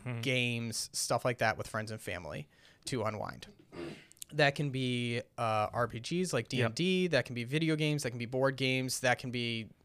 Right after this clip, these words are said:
Speaker 2: I don't know, like, skydiving. Like, literally
Speaker 1: Yeah.
Speaker 2: anything like that.
Speaker 1: Yeah.
Speaker 2: Any sort of fun activity. Uh, I then wrote down travel with family and friends. Um, I wrote down something else, but I can't remember. Um, but I chose as my primary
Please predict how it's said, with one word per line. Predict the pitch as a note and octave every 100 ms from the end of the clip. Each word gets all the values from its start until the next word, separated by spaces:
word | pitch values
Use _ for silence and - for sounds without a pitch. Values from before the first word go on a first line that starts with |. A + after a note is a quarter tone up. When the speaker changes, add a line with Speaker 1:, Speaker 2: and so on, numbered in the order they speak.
| -
Speaker 2:
I | A#2+
don't | A2+
know, | G#2+
like, | A2
skydiving. | - - A#2+ A2+ G2+ - -
Like, | C3 B2+
literally | C#3+ D#3+ E3 D#3 C#3
Speaker 1:
Yeah. | B2+ A2
Speaker 2:
anything | C3+ C#3 B2
like | A2+
that. | G#2+ G#2+
Speaker 1:
Yeah. | A#2+
Speaker 2:
Any | C3
sort | - B2
of | A2+
fun | - - A2 G2+
activity. | G2+ G2+ - - - - - - -
Uh, | B2 A#2 A2+ C3
I |
then | C#3 D3+
wrote | D3 C#3
down | B2+ C3 B2+
travel | - C#3 C#3 C3+
with | C3+
family | - C3+ C3 C3
and | B2+
friends. | - B2+ B2 A#2+ A#2+ - - - - - -
Um, | A#2 A2+ A2 G#2+ G#2 G#2+ - _ _ _ - B2
I |
wrote | A2+ G#2
down | G2+
something | - -
else, | - -
but | -
I |
can't | - -
remember. | A#2 - - - - - -
Um, | B2+ A#2
but | C3
I | C#3
chose | - - A#3 G#3+ D#3 C3+ -
as | B2+
my | B2+ A2+
primary | - - D#3 C#3+ E3 F3+ F3 F3+ F3+ F3